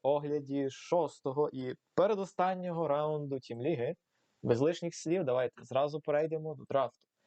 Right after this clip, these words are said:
Отже, грали ми цього тижня проти синів Камелоту, і що вони собі взяли? Давайте дивитися. She-Hulk,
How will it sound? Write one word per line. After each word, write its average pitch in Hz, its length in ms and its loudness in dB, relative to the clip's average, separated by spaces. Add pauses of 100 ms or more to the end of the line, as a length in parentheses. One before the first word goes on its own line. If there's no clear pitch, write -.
(280)
Отже, 123 200 6
грали 190 320 4
ми 190 100 -6
цього 165 260 -2
тижня 147 340 -2
проти 127 220 -6
синів 143 340 0
Камелоту, 156 680 -2
і 135 200 -4
що 143 240 -2
вони 147 140 0
собі 131 200 -8
взяли? 123 420 -2 (180)
Давайте 120 180 2
дивитися. 123 420 -4 (960)
She-Hulk, 156 420 4